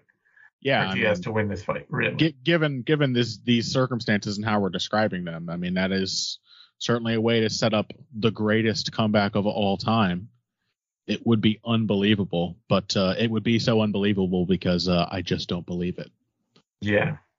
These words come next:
Speaker 1: It ain't gonna happen.
Speaker 2: Let me see. I'm trying to find the odds for this. They're not on the U F C two seventy-nine, uh, best fight odds.
Speaker 1: They don't wanna, <laughs> they, they don't wanna give the game away.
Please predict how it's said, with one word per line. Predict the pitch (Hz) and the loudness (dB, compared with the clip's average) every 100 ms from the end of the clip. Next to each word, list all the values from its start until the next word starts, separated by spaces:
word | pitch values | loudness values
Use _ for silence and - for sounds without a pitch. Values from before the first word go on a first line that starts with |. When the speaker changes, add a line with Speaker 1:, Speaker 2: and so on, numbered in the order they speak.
| - | -4
Speaker 1:
It | 98 | 0
ain't | 101 | 0
gonna | 95 90 | 0 2
happen. | 92 87 - - _ _ _ _ _ _ _ _ - | 0 0 -6 -18 _ _ _ _ _ _ _ _ -8
Speaker 2:
Let | 135 | -2
me | 151 | -2
see. | - - | -2 -4
I'm | - 107 | -4 -4
trying | 135 120 | -2 -2
to | 98 | -2
find | 120 110 | -4 -2
the | 110 | 0
odds | 101 104 - | 2 0 -2
for | 107 | -2
this. | 104 101 - - - - - - - - - | -2 -2 -10 -20 -20 -20 -20 -20 -20 -18 -4
They're | 117 | -2
not | 117 117 117 | 0 0 0
on | 123 113 110 107 | 2 0 0 -2
the | |
U | 110 | 0
F | 107 | 0
C | - | -2
two | - 117 | -4 -4
seventy-nine, | - 107 107 104 101 101 101 101 95 - | 0 0 0 0 2 2 2 0 -4 -4
uh, | - 113 - - - - - | -2 0 -2 -8 -12 -12 -6
best | 131 120 - | 0 0 -2
fight | - 110 107 | -2 0 2
odds. | 101 101 98 - - _ _ _ _ _ | 2 0 -2 -12 -18 _ _ _ _ _
Speaker 1:
They | 110 | -2
don't | 110 107 | 2 2
wanna, | 104 104 | 2 2
<laughs> | 90 | 0
they, | 131 | 0
they | 170 | 2
don't | 165 | 2
wanna | 160 135 | 2 0
give | 127 107 | -2 -4
the | |
game | 113 110 139 | -2 -2 2
away. | 165 | 0